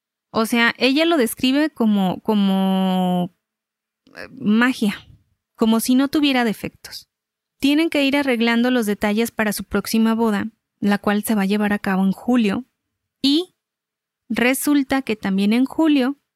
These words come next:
se van a cumplir veinte años de la matanza de estas jovencitas.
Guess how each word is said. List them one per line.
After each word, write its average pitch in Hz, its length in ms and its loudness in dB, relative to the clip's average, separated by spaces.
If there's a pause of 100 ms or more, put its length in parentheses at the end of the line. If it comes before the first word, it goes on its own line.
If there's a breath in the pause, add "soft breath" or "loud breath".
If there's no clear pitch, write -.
(340)
se - 300 -2
van 247 360 2 (520)
a 220 100 0
cumplir 294 600 0 (760)
veinte 277 480 2
años 269 500 0 (720)
de 214 160 0
la 208 120 2
matanza 226 540 0
de 220 100 0
estas 208 260 -4
jovencitas. - 720 -8